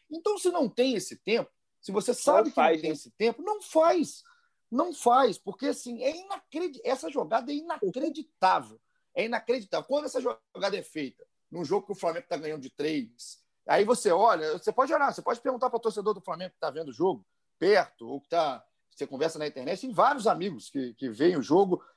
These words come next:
Speaker 1: mandam mensagem. Ontem, na hora da, da, na hora desse cruzamento, na hora dessa jogada do, do escanteio, a, o meu, o meu WhatsApp, Schmidt, que geralmente não é tão badalado,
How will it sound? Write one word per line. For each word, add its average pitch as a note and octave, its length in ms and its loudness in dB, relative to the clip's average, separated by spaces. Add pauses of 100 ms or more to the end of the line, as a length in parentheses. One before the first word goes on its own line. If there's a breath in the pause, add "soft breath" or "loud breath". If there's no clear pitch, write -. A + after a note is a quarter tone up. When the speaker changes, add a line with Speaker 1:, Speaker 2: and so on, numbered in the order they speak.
Speaker 1:
mandam E3+ 240 4
mensagem. C#3+ 800 2 (340)
Ontem, G#3 640 -2
na D3+ 160 -2
hora A3+ 180 4
da, F#3+ 120 0
da, E3 180 -4
na D#3+ 160 -4
hora B3 200 4
desse F#3+ 240 -12
cruzamento, D3 580 -8
na C#3 100 -4
hora E3 140 -2
dessa D#3 240 -6
jogada B2+ 420 -4
do, A#2 180 -20
do A#2 260 -14
escanteio, D3 560 0 (580 loud breath)
a, D3+ 120 0
o F3+ 140 2
meu, A3 180 4
o G#3+ 80 6
meu C4+ 220 4
WhatsApp, C4 840 0
Schmidt, C#3 320 -10
que D#3+ 140 -10
geralmente G#3 400 -2
não A3+ 140 -2
é G3 60 -2
tão G3+ 220 -6
badalado, F3 880 4